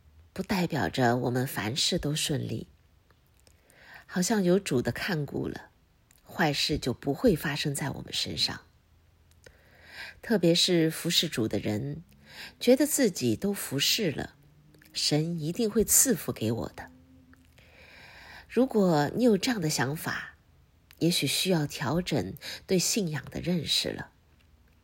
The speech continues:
神没有应许基督徒天色常蓝，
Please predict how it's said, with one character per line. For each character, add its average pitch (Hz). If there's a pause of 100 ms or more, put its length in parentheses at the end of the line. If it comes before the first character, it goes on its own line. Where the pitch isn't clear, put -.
(1120)
神 202
没 247
有 220
应 185
许 127
基 -
督 95
徒 123
天 214
色 156
常 -
蓝， 131